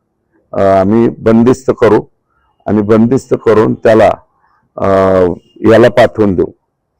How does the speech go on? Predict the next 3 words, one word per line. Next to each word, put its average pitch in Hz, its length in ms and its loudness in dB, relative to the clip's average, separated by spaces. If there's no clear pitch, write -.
अ, 95 360 -2
याला 95 500 2
मनसरला, 120 580 0